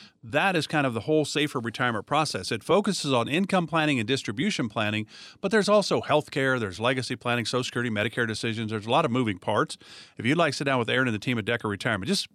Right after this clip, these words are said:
have a, just a, "Hey, here's what I'm gonna see where I'm at." You know, can I retire?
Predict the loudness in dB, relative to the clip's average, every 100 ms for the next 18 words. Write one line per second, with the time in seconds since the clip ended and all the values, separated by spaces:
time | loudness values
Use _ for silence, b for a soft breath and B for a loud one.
0 | -6 0 2 2 0 -4 -4 -2 -2 -4
1 | -4 -2 0 0 0 0 0 0 2 2
2 | 2 0 -2 -4 B B B B -8 -4
3 | -2 0 0 2 2 0 -2 -4